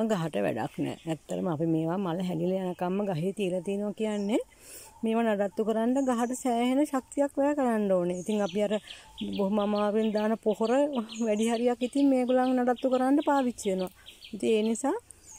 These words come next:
අ, මාසෙකටවත් සැරයක් ඔයාලගේ වගාවේ පහ පාට වෙච්ච කොළ තියෙනවා නම් ඒවයි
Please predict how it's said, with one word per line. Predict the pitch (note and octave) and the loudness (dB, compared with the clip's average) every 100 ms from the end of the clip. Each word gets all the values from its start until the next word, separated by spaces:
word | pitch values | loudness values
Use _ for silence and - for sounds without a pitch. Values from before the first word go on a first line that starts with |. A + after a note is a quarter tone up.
| - | -6
අ, | A3+ A3+ | -2 0
මාසෙකටවත් | A3 G#3+ G3 G3+ G3+ G#3 A3 | 0 2 0 -2 -2 -2 -2
සැරයක් | - G#3+ G3+ A3 C#4 | -2 -2 0 -2 -2
ඔයාලගේ | A3 G#3+ G3+ G#3 | 0 0 2 2
වගාවේ | G3+ F#3+ F#3+ F#3+ F4+ - - - - - | 2 0 0 0 -2 -4 -14 -20 -20 -20
පහ | - F#3+ G3 | -10 -8 -2
පාට | G3+ F#3+ | 0 0
වෙච්ච | F#3+ F#3+ G3+ | 0 -4 -4
කොළ | G3 F#3 | -4 -2
තියෙනවා | F#3 G3 F#3+ F#3 | -2 -2 -2 0
නම් | F#3 F#3 | 0 0
ඒවයි | F#3+ G3 F3+ | 0 0 2